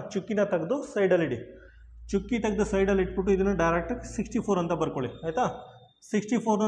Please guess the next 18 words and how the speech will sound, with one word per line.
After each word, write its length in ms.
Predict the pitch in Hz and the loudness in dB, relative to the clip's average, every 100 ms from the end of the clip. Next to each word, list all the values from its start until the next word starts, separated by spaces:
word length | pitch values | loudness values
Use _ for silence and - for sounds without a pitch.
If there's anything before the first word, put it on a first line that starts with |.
| 202 | 2
ನಾವು 120 | 196 | 2
ಏನಂತ 220 | 196 196 190 | 2 0 0
ಬರ್ಕೋಬೋದು? 360 | 180 190 180 202 202 - | -2 -2 0 0 -2 -4
ಫೋರ್ 320 | 165 185 185 175 | -2 0 0 0
ಇಂಟು 260 | 175 180 214 208 | -2 -2 -2 -4
ಫೋರ್ 300 | - 165 175 175 | -4 -2 0 -2
ಇಂಟು 220 | 170 165 208 208 | -4 -4 -6 -6
ಫೋರ್ 200 | - 160 156 | -2 -2 -2
ಅಂತ 100 | 170 170 | -4 -6
ಬರ್ಕೋಬೋದು, 400 | - 139 123 - - | -6 -6 -8 -10 -10
ಆಯ್ತಾ? 200 | 143 208 185 | -6 -4 -2
ಹಂಗಂದ್ರೆ 440 | 139 143 147 131 196 247 - - _ _ _ _ - | -2 -2 -2 0 -2 -4 -14 -20 _ _ _ _ -6
ಸಿಕ್ಸ್ಟಿ 280 | - 185 247 226 | -2 0 0 2
ಫೋರ್ದು 340 | 214 170 151 165 160 - | 6 6 6 2 0 0
ಕ್ಯೂಬ್ 240 | 202 185 165 | 2 4 6
ರೂಟು 200 | 160 - - | 6 4 0
ಫೋರ್ 200 | 175 165 147 | 2 4 6
ಆಗಿರುತ್ತೆ. 380 | 131 117 - | 4 -2 -6